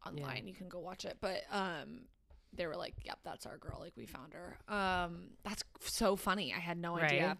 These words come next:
Speaker 2: That's a fun fact.
Speaker 1: Yeah. Okay, so if you guys have more fun facts, behind the scenes info, we'd love to hear it. Maybe
Speaker 2: These
Speaker 1: we'll
Speaker 2: are,
Speaker 1: even share it for our next trivia round. We'll
Speaker 2: these are
Speaker 1: see.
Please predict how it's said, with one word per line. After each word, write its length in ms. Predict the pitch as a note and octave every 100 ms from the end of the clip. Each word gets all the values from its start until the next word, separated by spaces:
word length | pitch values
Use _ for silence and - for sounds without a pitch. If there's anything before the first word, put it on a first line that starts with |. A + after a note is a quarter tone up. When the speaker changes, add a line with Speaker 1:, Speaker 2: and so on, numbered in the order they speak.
| -
Speaker 2:
That's 220 | F#3+ -
a 40 |
fun 220 | F#3+ F3
fact. 460 | F3 D#3 F#3+ - - - -
Speaker 1:
Yeah. 160 | C#3+ - - - -
Okay, 300 | G#3 F3+ C#3+ -
so 220 | A3 G#3
if 120 | A3 G3+
you 80 |
guys 180 | C4+ G4+
have 200 | D#4+ C4+ -
more 280 | G3+ F3+ G3+
fun 260 | - F#3+ F3
facts, 420 | D#3 C#3+ E3 - - - - - -
behind 260 | A3+ A3+ A#3+
the 60 |
scenes 260 | G#3+ G#3 G3
info, 540 | E3+ D#3+ F3+ F#3 B3+ - - - - -
we'd 140 | G#3 A3+
love 160 | C#4+
to 100 | C#4+
hear 220 | A3 E3 F#3+
it. 240 | E3 G#3
Maybe 200 | G3+ F3+
Speaker 2:
These 80 | G#3
Speaker 1:
we'll 100 | G#3
Speaker 2:
are, 40 |
Speaker 1:
even 180 | G3+ G3+
share 280 | - E3+ F3+
it 60 | G3
for 80 | F#3+
our 80 |
next 240 | F3+ F#3 -
trivia 320 | F#3+ A#3 E3+
round. 320 | C#3+ C3+ C#3+
We'll 40 | F3
Speaker 2:
these 200 | B3 C4
are 120 | E4+
Speaker 1:
see. 80 | C#4+